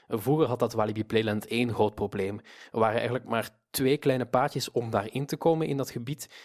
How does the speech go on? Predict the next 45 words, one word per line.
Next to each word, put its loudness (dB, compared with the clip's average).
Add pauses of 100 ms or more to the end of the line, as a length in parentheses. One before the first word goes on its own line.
(120)
En -4
verder 2
was -2
dat -4
gebied -8
grotendeels -2
afgesloten 0
van -2
de 0
rest 0
van 0
het -6
park, -6
waardoor 4
dat 0
je 0
daar 0
speciaal 2
voor 2
naartoe -2
moest -2
gaan -2 (260)
en -2
ook -4
in 2
moest 0
blijven 0
om -4
van -2
die 0
attracties -8
te -8
kunnen -2
genieten. -6 (280)
En -2
dat 2
is -4
iets -10
wat 2
heel 2
veel 2
mensen -2
gewoon 2
niet -8
doen. 0